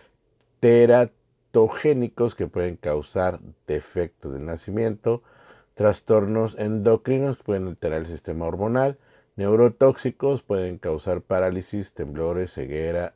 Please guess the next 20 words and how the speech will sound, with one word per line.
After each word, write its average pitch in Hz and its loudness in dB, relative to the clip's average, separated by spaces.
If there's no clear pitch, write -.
daño 78 -6
cerebral 85 -4
o - -8
cambios 76 -8
de 78 -10
comportamiento, 113 -4
sistémico, 123 0
que 98 -8
pueden 90 -6
causar 82 -6
trastornos 85 -8
en 92 -6
la 98 -4
piel 113 0
y 117 -4
el 123 -2
sistema 98 -6
respiratorio, 101 -4
hígado, 85 -4
riñones 113 -4